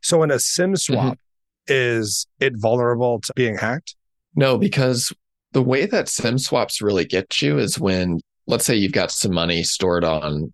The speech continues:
Speaker 2: an exchange account, and the two F A for that exchange account is a text message going to your phone number. If somebody gets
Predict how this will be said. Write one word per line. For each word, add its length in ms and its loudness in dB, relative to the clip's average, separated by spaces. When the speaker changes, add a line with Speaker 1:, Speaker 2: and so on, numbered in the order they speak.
Speaker 2:
an 100 0
exchange 460 -2
account, 540 -4
and 480 0
the 120 2
two 260 2
F 220 -2
A 420 0
for 200 0
that 180 2
exchange 460 -2
account 560 -2
is 120 4
a 60 2
text 400 -4
message 500 0
going 240 0
to 120 0
your 100 2
phone 380 -2
number. 400 0
If 140 0
somebody 280 2
gets 220 -2